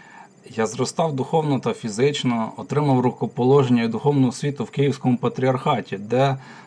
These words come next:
працював, допоки в силу обставин та промислу Божого не потрапив в У А П Ц.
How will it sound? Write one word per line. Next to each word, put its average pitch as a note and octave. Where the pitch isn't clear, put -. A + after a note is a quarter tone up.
працював, C#3+
допоки C3
в A2+
силу C3
обставин C#3
та G#2+
промислу C3+
Божого A2+
не A2
потрапив B2+
в A2
У A#2+
А A2
П A2+
Ц. -